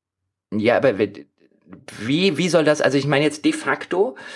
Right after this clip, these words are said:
ähm, du hast jetzt vorher ein Beispiel genannt, nämlich du k-, kannst, du klaust den Witcher drei bei den Reichen und gibst es den Armen. Und dann hast du ja vorher schon gesagt, da müssen wir wahrscheinlich irgendwie einbauen, äh, technische Natur, dass es denen irgendwann besser geht. Und schon hast du eine Belohnung.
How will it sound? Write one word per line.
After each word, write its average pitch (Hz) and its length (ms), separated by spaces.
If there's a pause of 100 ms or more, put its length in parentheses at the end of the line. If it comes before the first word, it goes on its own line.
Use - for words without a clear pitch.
(220)
ähm, 143 240
du 147 140
hast 190 140
jetzt - 100
vorher 151 180
ein 143 60
Beispiel 101 300
genannt, 90 180
nämlich 98 240
du 113 140
k-, 110 140 (200)
kannst, 131 360
du 117 100
klaust 120 340
den 82 400
Witcher 127 240
drei 127 220
bei 120 120
den 98 180
Reichen 95 420
und - 140
gibst 135 200
es - 100
den 104 160
Armen. 85 380 (400)
Und 113 140
dann 139 240
hast 131 180
du 143 40
ja 135 100
vorher 147 220
schon 143 140
gesagt, 135 220
da 110 60
müssen 131 220
wir 131 40
wahrscheinlich 113 400
irgendwie 107 320
einbauen, 107 600 (260)
äh, 104 260
technische 110 400
Natur, 101 300
dass 98 120
es 95 40
denen 101 140
irgendwann 92 320
besser 87 200
geht. - 140
Und 104 100
schon 220 160
hast - 160
du - 40
eine 98 80
Belohnung. 135 400